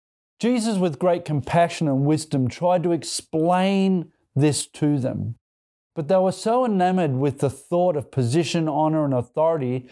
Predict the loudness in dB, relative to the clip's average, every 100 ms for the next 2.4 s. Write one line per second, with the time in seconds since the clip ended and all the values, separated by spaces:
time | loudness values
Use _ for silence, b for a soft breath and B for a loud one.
0 | B B B -2 0 0 0 0 0 0
1 | 0 -2 -6 -2 -2 -4 -12 -2 0 0
2 | -4 -4 -4 -4